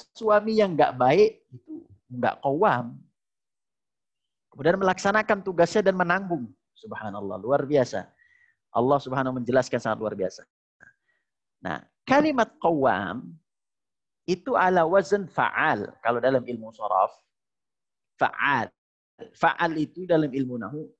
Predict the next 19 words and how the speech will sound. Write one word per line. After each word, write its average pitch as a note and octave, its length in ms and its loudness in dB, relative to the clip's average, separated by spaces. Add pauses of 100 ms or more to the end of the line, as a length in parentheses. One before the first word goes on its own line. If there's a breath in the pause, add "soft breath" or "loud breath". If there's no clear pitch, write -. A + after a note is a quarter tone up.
namanya A2+ 400 -6
sighah C3 560 -2
mubalaghah. B2+ 640 2 (1200)
Apa E3+ 240 2
itu D#3 240 -2
sighah B2 480 0
mubalaghah? F#2+ 880 -2 (320)
Sighah E3 400 2
mubalaghah C3 640 2
adalah C#3 400 2
sebuah D3 640 -4 (160)
kata A2 560 -4 (480)
yang F3 400 0
maknanya D3 960 -2
itu G3 240 -6
lebih, F3 640 -2 (160)
sangat, E3+ 720 -2
banyak, F3+ 480 0
dan E3 160 0